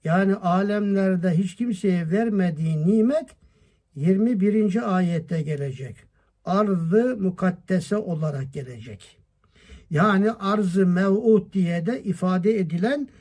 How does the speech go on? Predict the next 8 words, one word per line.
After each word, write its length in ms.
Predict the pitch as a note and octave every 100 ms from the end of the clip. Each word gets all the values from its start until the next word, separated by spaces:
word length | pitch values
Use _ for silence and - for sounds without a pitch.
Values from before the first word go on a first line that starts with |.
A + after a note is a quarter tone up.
| _ _
ayetin 580 | D#3 E3+ G3 G#3+ G3+ A#3+
inceliği 720 | A#3+ G#3 G#3 F3 G3+ G#3 A3+
içerisinde 1000 | A#3 F#3 F#3+ F#3 E3+ F#3+ F#3+ A#3+ C4+ C#4 _ _ -
gelecek 600 | F#3+ F#3 E3 G3 F#3 D#3
bu. 240 | C#3 B2 _ _ _ _ _ _ _ _ _ _ _ _ _ _
Ve 360 | E3 A#3+ B3 - _ _ _ _ _ _ _ _ _ _ _ _ _ _ _ -
bunun 560 | D#3 F3+ C4+ C4+ G#3
da 300 | A#3+ D4+ D4+